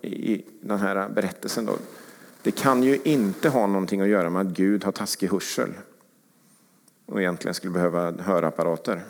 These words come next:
Eller att Gud är svår att nå, som en person som aldrig svarar på mejl eller S M S eller någonting.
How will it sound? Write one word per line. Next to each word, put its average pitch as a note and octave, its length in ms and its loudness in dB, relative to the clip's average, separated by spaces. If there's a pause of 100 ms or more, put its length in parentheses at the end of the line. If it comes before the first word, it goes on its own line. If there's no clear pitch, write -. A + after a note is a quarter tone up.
(2000)
Eller G#2+ 480 6
att G2+ 140 0
Gud G2 360 4
är G2 40 4
svår G2 360 2
att F#2+ 80 2
nå, A2 360 2 (1160)
som - 200 -4
en F#2+ 80 0
person F#2+ 380 0
som G2+ 160 -2
aldrig F#2+ 460 2
svarar F#2+ 260 4
på G2 140 0
mejl F#2 340 4
eller F2+ 180 4
S F#2 160 -2
M G2 100 0
S - 300 -2
eller G#2+ 100 0
någonting. E2 340 -6